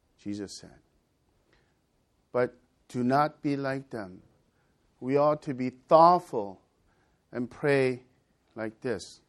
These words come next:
Jesus is teaching us. The one, one thing that I think it's clear is that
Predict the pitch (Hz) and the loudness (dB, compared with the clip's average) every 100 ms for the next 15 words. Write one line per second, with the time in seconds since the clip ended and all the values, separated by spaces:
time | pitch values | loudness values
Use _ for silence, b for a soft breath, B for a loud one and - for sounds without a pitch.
0 | _ _ _ _ 123 117 120 - 107 - | _ _ _ _ -10 -8 -8 -10 -14 -14
1 | 123 110 104 82 - b b b 185 185 | -16 -14 -16 -18 -20 b b b -10 -10
2 | - 156 160 208 233 220 160 196 220 226 | -8 -4 2 4 2 -4 -4 -4 -2 -6
3 | 196 180 156 151 170 147 135 - - 170 | -2 0 0 -2 -4 -4 -8 -12 -4 0
4 | 139 123 92 117 120 | 0 -4 -10 -10 -10